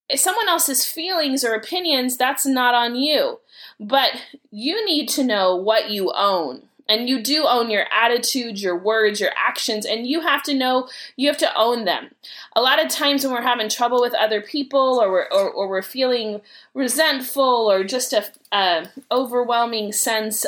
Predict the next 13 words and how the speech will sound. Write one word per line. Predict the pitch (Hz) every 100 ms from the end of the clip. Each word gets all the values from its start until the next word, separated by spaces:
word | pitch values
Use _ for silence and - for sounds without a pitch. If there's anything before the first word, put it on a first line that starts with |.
| -
of | 185 170 185
frustration, | - 202 202 - 240 240 240 202 180 190 - - - -
it's | 294 -
because | 330 330 294 262
we're | 247 285 -
owning | 240 269 277 254 214
their | 208 233 247 226
words. | 156 127 196 -
You |
know | 226
what | 226
I'm | 226 226
saying? | 240 233 247 254